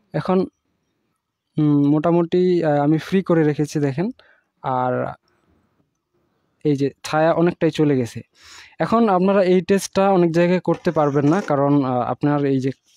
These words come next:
কাগজ বা স্কেল, কলম, এগুলো তো নাও থাকতে পারে।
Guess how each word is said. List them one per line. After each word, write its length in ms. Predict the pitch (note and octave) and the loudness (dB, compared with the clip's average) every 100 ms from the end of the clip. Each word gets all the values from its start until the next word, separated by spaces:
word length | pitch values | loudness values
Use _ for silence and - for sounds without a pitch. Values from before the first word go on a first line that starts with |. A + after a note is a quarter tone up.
| _ | _
কাগজ 500 | C#3 C3+ C#3 D3 D3 - | -6 -2 0 0 0 -4
বা 340 | C#3 C3+ B2+ C3 - - - D#3+ | -4 -2 -2 -4 -12 -20 -10 -8
স্কেল, 560 | - - D#3 D3 C#3+ D3 | -8 0 2 4 2 0
কলম, 420 | - D3+ D#3 E3+ | 0 0 2 2
এগুলো 280 | F3 F#3+ F#3 | 2 2 2
তো 300 | F#3 F3 E3 | 2 2 4
নাও 220 | E3 E3+ | 2 2
থাকতে 300 | - D3+ C#3+ | -2 -6 -6
পারে। 260 | B2+ G#2+ | -6 -6